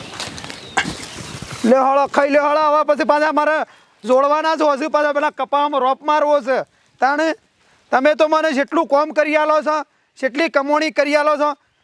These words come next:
તાણ પેલા ખાટીઓ વાળી મને કહે છે, "મેઠા મારા," કી છે, "એક બળદ જોવો છે," કી છે. તે કે આપણે ઊંઢોળ કરીએ કે?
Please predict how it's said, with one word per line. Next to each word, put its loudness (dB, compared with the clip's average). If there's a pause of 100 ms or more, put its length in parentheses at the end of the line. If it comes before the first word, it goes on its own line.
તાણ 0 (520)
પેલા 2
ખાટીઓ 0
વાળી 0
મને -4
કહે 0
છે, 2
"મેઠા 0
મારા," 0
કી -6
છે, -6 (240)
"એક 0
બળદ 0
જોવો 2
છે," -2
કી -10
છે. -10 (360)
તે 2
કે 2
આપણે 2
ઊંઢોળ 0
કરીએ 0
કે? 2